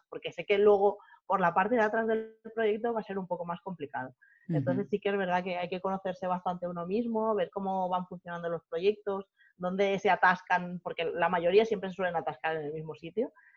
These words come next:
Speaker 1: Entonces al final lo tienes que tener detectado, al principio te frustras mucho,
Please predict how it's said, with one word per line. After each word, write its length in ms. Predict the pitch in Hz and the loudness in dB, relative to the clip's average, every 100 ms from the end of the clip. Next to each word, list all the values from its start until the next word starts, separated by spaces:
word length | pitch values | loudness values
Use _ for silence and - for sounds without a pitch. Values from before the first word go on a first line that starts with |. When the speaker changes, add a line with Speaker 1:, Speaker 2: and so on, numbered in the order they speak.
| _ | _
Speaker 1:
Entonces 320 | 170 165 185 | -6 -2 0
al 100 | 202 | 2
final 180 | 208 190 | 2 0
lo 80 | 208 | 0
tienes 200 | 190 185 | -2 -4
que 100 | 196 | -8
tener 260 | 190 185 | -6 -4
detectado, 520 | 185 180 180 - 233 233 | -4 -4 -2 4 4 4
al 100 | 220 | 0
principio 340 | 160 175 208 | -4 2 2
te 120 | 208 | 2
frustras 420 | - 190 208 202 | -2 -2 0 0
mucho, 380 | 226 240 - 277 | 0 -2 -2 -8